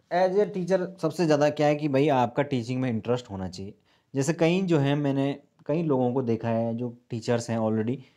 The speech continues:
तो वो बन तो गए हैं लेकिन वो कहते हैं, "यार हमें मन नहीं करता है पढ़ाने का, ज-, बिल्कुल मन नहीं करता है।" तो इस प्रकार से जो है आप क्या करते हैं फिर बेमन से काम करके, और एक तरह से फिर जो वही बात, वही वाली बात होती है कि बस ड्यूटी करनी है,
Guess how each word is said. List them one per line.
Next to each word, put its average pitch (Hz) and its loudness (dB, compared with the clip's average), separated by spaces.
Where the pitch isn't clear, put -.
तो 170 2
वो 185 4
बन 160 4
तो 196 4
गए 190 2
हैं 190 2
लेकिन 185 -2
वो 185 -4
कहते 180 0
हैं, 165 6
"यार 156 6
हमें 139 -2
मन 135 2
नहीं 135 2
करता 101 -2
है 101 0
पढ़ाने 101 -2
का, 104 -8
ज-, 131 -2
बिल्कुल 156 2
मन 127 2
नहीं 110 0
करता - -10
है।" - -14
तो 202 4
इस 214 0
प्रकार 175 2
से 185 -2
जो 165 0
है 160 4
आप 156 0
क्या 143 2
करते 135 -2
हैं 190 -2
फिर - -8
बेमन 175 2
से 170 0
काम 139 2
करके, 143 -2
और 147 -2
एक 147 -6
तरह 131 -2
से 143 -8
फिर 139 -8
जो 127 -4
वही 139 4
बात, 143 4
वही 147 2
वाली 143 6
बात 131 4
होती 120 -4
है 123 -2
कि 131 -6
बस 117 -2
ड्यूटी 113 0
करनी 98 -4
है, 92 -14